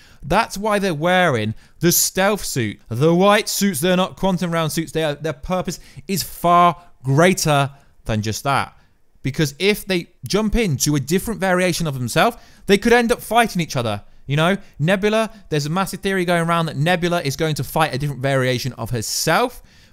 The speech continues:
We have also said on this channel that we do believe there will be multiverse version, different variations, which would make it a multiverse, a different variation of each character, which is going to be very interesting. But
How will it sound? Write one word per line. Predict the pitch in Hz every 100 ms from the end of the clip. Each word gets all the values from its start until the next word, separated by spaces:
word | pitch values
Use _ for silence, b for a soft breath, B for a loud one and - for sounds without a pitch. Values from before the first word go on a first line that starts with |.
| -
We | 175 175 160 -
have | 135 151 131 - - _ _
also | 165 185 - 165 139
said | - 151
on | 143
this | 139
channel | - 175 180 202 B B -
that | 139
we | 156
do | 135 170 202
believe | 190 170 185 196 190
there | 147
will | 127 160 175
be | 160
multiverse | 135 143 180 180 180 175 175 160 - b b
version, | 120 151 160 156 156
different | 127 151 139 170
variations, | 151 160 151 147 143 - 117
which | -
would | 131 117
make | 123 127
it | 117
a |
multiverse, | 110 117 120 110 120 117 b b b
a | 123
different | 120 165 196
variation | 180 175 170 156 156
of | 139 -
each | 196 208
character, | - 185 160 165 156 B -
which | 170 180 127 -
is | 220 240 185 147
going | 170 165
to | 143
be | 151
very | 143 151 143 165
interesting. | 190 131 - - - -
But | 220 135 -